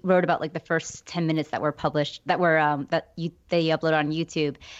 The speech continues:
And, uh, it's the supernatural sort of Carrie-esque teen show, right?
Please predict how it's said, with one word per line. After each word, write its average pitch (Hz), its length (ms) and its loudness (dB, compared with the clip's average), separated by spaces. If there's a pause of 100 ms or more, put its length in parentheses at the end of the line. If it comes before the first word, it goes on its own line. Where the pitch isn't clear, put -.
(120)
And, 160 340 0
uh, 156 160 4
it's 214 140 -2
the 240 120 -4
supernatural 202 1120 0
sort 175 100 -12
of 160 140 -10
Carrie-esque 165 960 -2 (340)
teen 180 320 -8
show, - 320 -8
right? 160 320 -4